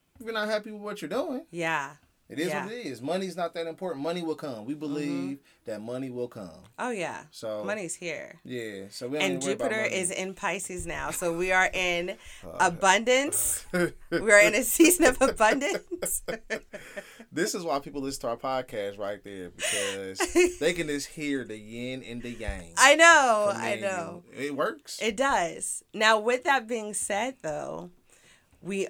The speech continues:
Speaker 2: are going to be offering writing services.
Speaker 1: Mm-hmm.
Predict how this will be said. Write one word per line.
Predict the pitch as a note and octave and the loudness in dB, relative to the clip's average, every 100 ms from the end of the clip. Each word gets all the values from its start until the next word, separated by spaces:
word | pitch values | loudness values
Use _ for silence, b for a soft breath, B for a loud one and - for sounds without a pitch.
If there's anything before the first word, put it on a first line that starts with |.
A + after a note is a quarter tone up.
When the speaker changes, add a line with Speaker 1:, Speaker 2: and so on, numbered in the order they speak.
| - | 2
Speaker 2:
are | F#3 G#3 G3+ | 6 8 6
going | F#3 F3 E3+ | 4 -2 -2
to | - | -6
be | E3+ F3 | -8 -6
offering | - D#3 - D#3+ D#3+ - | -4 -6 -6 -8 -8 -12
writing | D3+ D3 F3 G3+ F3+ D3+ | -20 0 4 6 4 -4
services. | D3 D3+ B2+ C#3 - - - - - A2+ | -6 -8 -8 -10 -10 -12 -12 -10 -8 -8
Speaker 1:
Mm-hmm. | G#2+ | -12